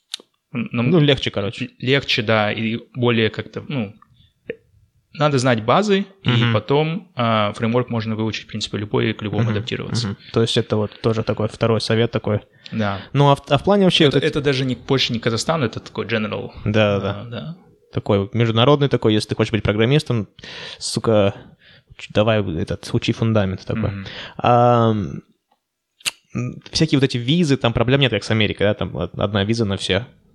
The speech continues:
Speaker 2: То есть там, в принципе, в Канаде это делается очень такой straightforward, да, если там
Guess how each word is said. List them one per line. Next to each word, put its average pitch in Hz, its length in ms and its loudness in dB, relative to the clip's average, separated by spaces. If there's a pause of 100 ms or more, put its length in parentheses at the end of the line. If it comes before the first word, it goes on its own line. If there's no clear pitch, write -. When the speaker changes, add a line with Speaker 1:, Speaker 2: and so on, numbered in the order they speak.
(140)
Speaker 2:
То - 100 -2
есть - 160 -2
там, 98 220 -2
в - 80 -10
принципе, 120 240 -2
в - 40 -16
Канаде 117 260 2
это 104 140 -2
делается 101 260 2
очень - 180 -2
такой - 200 -4
straightforward, 95 600 0
да, 101 140 0
если - 280 -4
там 82 500 -6